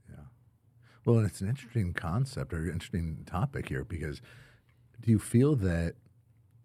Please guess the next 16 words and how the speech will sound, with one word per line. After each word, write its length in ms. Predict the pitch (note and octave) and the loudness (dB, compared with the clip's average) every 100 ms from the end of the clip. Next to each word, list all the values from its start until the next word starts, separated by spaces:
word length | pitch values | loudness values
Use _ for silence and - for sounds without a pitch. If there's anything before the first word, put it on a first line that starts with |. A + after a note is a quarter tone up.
| _ - _ _ _ - | _ -20 _ _ _ 0
there's 340 | A2 G2+ G2+ | 6 6 6
a 100 | F#2 | 2
double 320 | E2+ E2 F2+ | 2 0 0
standard 720 | - - F2+ E2+ E2 F2+ F#2+ E2+ - _ _ _ _ _ _ - - - | -4 -4 0 0 2 2 0 -4 -8 _ _ _ _ _ _ -20 -20 2
between 1080 | G2 F2+ - - _ - - F#2 E2 D#2+ E2 | 4 4 0 -18 _ -16 -4 -2 -2 -4 -4
what 260 | F#2 F2 E2+ | -2 -2 0
a 140 | D#2+ | -2
woman 640 | E2 E2 F#2 G2 F#2+ G2+ - _ _ _ _ - _ - _ - | -4 -2 0 0 0 -2 -6 _ _ _ _ -20 _ -20 _ -2
is 340 | G2 F2 - - | 0 0 -2 -8
expected 720 | D#2+ - - F2+ - G2+ F2+ | -8 -8 -2 0 0 0 -2
to, 560 | - G2+ E2+ E2+ E2 E2 | -2 0 2 0 -2 0
how 140 | A2 | 2
they're, 160 | A#2 G#2 | 2 2
how, 240 | D#2+ A#2 - | 2 0 0
let 80 | |
me 80 | F2 | -8